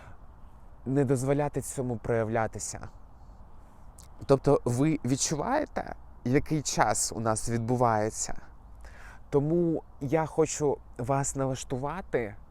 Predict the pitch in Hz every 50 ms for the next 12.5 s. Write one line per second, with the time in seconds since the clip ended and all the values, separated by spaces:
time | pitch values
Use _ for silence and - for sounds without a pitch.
0 | - - - - - 123 127 131 - - 175 160 - - - 143 120 104 120 -
1 | - - - - - - - - - - - - - - - - - - - -
2 | - - - - - 190 160 - - 147 131 120 127 117 113 127 127 123 131 120
3 | 110 101 98 - - - - - - - - - - - 95 - 127 120 123 127
4 | 120 113 101 - - 123 113 110 107 101 107 107 - - 143 151 170 175 165 151
5 | 135 - - - - - - - - - - - - 104 104 117 117 127 123 113
6 | 92 95 120 120 120 117 120 - - - 107 101 101 110 107 104 104 - - -
7 | - 120 92 98 - - - - - - - - - - - - - - - -
8 | - - - - - - - - - - - - - - - - 117 - - 147
9 | 143 127 117 143 139 139 143 131 - - - - - - 143 135 135 139 135 131
10 | 135 - - - 131 113 - - - - 117 104 101 101 110 113 110 107 107 104
11 | 98 95 95 95 - - - - - 143 - - 156 147 - - 143 - - -
12 | 160 190 208 202 180 - - - 127 98